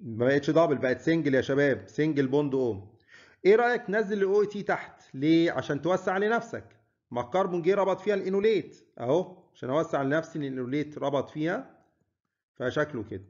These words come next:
الخطوه دي تقدر تسميها اديشن على الكربونايل كربون،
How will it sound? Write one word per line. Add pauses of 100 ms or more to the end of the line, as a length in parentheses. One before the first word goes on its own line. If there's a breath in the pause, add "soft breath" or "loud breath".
(400 soft breath)
الخطوه
دي
تقدر
تسميها
اديشن
على
الكربونايل
كربون،